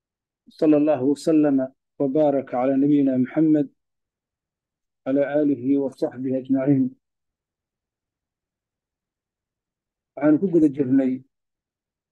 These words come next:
eh, baabu maa jaa calaa halaathati awjuh, wixii ku soo arooray. Marka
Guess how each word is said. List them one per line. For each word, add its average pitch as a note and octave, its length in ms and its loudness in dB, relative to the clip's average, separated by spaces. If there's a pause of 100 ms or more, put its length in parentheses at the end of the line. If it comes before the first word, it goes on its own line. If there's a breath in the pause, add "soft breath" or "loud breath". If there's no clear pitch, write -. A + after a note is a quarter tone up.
(360)
eh, B2 300 -2 (180)
baabu D3+ 360 0
maa D3 200 0
jaa C3+ 280 -2
calaa B2+ 320 -2
halaathati C#3 760 -2
awjuh, C#3 440 0 (120)
wixii B2+ 240 -6
ku C#3+ 100 -4
soo - 180 -4
arooray. C3 440 2 (1120)
Marka C3+ 260 -2